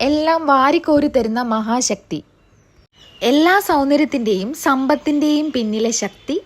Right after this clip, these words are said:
ശുക്രനാണ്. നിങ്ങൾ മറ്റുള്ളവരെ ആകർഷിക്കുന്നുണ്ടെങ്കിൽ, ജീവിതത്തിൽ ഐശ്വര്യം വരുന്നുണ്ടെങ്കിൽ, അത് ശുക്രന്റെ ആകർഷണ ശക്തിയാണ്.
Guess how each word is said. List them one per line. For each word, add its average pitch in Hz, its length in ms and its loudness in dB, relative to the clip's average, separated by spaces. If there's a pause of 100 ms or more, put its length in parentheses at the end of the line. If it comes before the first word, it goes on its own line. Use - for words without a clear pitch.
ശുക്രനാണ്. 214 680 -2 (580)
നിങ്ങൾ 339 280 2
മറ്റുള്ളവരെ 311 720 2
ആകർഷിക്കുന്നുണ്ടെങ്കിൽ, 220 1080 -2 (400)
ജീവിതത്തിൽ 247 720 -2 (100)
ഐശ്വര്യം 247 560 0
വരുന്നുണ്ടെങ്കിൽ, 190 640 -4 (500)
അത് 226 320 0
ശുക്രന്റെ 240 600 -2
ആകർഷണ 196 540 -2
ശക്തിയാണ്. 170 520 -6